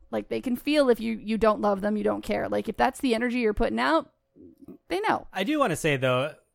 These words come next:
Speaker 2: we kinda skipped over some dialogue that Thancred had previous to this he's very much letting her do her own thing now.
Speaker 1: But most of the dialogue I think that you're enjoying with Thancred wasn't with her.
Speaker 2: It, it doesn't matter.
Speaker 1: No, no, it
Speaker 2: You,
Speaker 1: does,
Speaker 2: you,
Speaker 1: though.
Speaker 2: you get an idea.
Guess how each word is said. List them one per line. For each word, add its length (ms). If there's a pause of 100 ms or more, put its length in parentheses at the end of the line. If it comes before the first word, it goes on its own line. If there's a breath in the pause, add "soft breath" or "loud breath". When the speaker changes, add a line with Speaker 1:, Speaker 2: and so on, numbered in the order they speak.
(320)
Speaker 2:
we 140
kinda 320
skipped 400
over 320
some 280
dialogue 560
that 180
Thancred 460
had 420
previous 480
to 120
this 360 (420 soft breath)
he's 280
very 340
much 240
letting 400
her 200
do 260
her 220
own 280
thing 340
now. 340
Speaker 1:
But 140
most 380
of 100
the 80 (100)
dialogue 460
I 60
think 140
that 100
you're 120
enjoying 380
with 180
Thancred 340
wasn't 400 (120)
with 300
her. 420 (1120)
Speaker 2:
It, 120
it 220
doesn't 280
matter. 240
Speaker 1:
No, 80
no, 140
it 60
Speaker 2:
You, 40
Speaker 1:
does, 220
Speaker 2:
you, 40
Speaker 1:
though. 200
Speaker 2:
you 260
get 340
an 280
idea. 540